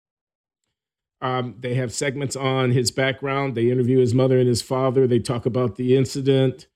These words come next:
They talk about the aftermath, the, the trial, and so on. Um, I,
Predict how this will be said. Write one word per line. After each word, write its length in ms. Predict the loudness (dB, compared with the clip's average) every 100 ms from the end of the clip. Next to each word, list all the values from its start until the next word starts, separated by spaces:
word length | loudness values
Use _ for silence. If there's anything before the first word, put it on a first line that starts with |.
| _ _ -6
They 80 |
talk 240 | -4 -2 -2
about 240 | -2 -2
the 160 | 0 2
aftermath, 800 | 0 0 0 2 2 0 -2 -4
the, 200 | -2 -2
the 200 | -4 -8
trial, 720 | -4 -2 2 2 2 0 0
and 300 | -2 -4 -8
so 280 | -8 -4 -2
on. 440 | -2 -4 -6 -10 -14
Um, 360 | -10 -8 -10
I, 100 | -12